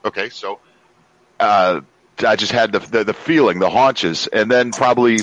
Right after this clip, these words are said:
a few years later, we moved to another, or we were searching for houses,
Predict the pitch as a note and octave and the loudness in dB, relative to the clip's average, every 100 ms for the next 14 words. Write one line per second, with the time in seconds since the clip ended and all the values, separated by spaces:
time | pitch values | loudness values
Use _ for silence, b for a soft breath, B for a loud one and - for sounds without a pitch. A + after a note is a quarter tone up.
0 | - _ A2 C3+ C#3 C3 A#2+ B2 C#3+ A#2 | -4 _ -8 0 0 0 -2 2 2 0
1 | G#2+ A2+ A2 A#2 F#2+ G#2+ F#3+ F3 A#2 A2 | -4 -8 -8 -6 -6 -2 -2 0 -2 -4
2 | b b _ - G#2+ G#2+ G#2 E2 - - | b b _ -6 0 2 0 -4 -10 0
3 | G#3 G#3+ A2+ E2 D#2 D2+ C#2 A#1 - | 2 2 0 -2 -2 -2 -2 -10 -12